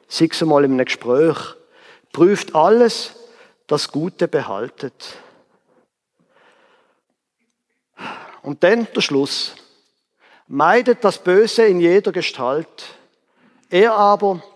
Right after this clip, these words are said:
der Gott des Friedens, heilige euch durch und durch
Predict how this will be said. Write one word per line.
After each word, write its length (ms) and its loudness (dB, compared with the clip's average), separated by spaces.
der 100 -2
Gott 260 -2
des 140 -4
Friedens, 720 -2
heilige 600 4
euch 380 0
durch 400 2
und 340 -4
durch 360 0